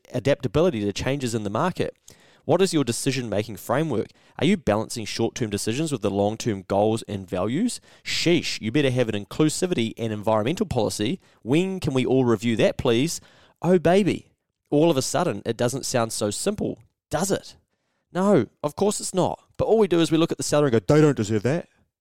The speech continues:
They don't, people, people don't even take a minute trying to understand what the fuck that C E O even does.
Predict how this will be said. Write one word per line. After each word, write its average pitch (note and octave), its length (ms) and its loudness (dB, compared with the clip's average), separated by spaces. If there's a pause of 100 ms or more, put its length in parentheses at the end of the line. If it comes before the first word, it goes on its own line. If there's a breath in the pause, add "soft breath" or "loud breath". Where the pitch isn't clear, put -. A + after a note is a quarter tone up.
(120)
They F3 80 0
don't, F#3 160 0 (280)
people, F3+ 320 0 (160)
people G3 200 4
don't F#3+ 80 4
even F3 140 0
take F3 180 -2
a E3 40 4
minute D#3+ 200 -2
trying D#3+ 200 -2
to C3+ 40 -2
understand E3 320 -2
what - 80 -10
the E3 80 -8
fuck - 360 -6
that - 140 -6
C D#3 240 0
E D#3 40 4
O D3+ 60 6
even D#3+ 300 0
does. F3+ 460 -2